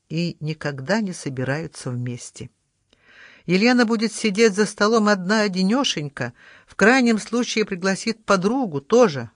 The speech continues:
брошенку. Будут выпивать и делать вид, что всё хорошо,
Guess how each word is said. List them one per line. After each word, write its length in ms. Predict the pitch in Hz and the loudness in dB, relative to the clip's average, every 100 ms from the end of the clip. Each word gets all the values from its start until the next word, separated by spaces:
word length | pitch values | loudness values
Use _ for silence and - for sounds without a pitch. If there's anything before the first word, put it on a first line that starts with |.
| - | -8
брошенку. 840 | 156 180 135 - 120 123 - 113 _ _ _ _ _ _ | -4 -2 -2 -6 -10 -12 -16 -18 _ _ _ _ _ _
Будут 280 | 202 214 208 | -2 0 0
выпивать 680 | 208 202 175 165 220 226 - | -2 -2 0 2 2 0 -6
и 40 | 156 | -6
делать 360 | 175 175 175 | -4 -4 -6
вид, 160 | 196 208 | -8 -6
что 180 | - 160 | -6 -8
всё 220 | - - | -6 -6
хорошо, 600 | 156 147 - 175 202 220 | -6 -8 -6 -4 -4 -4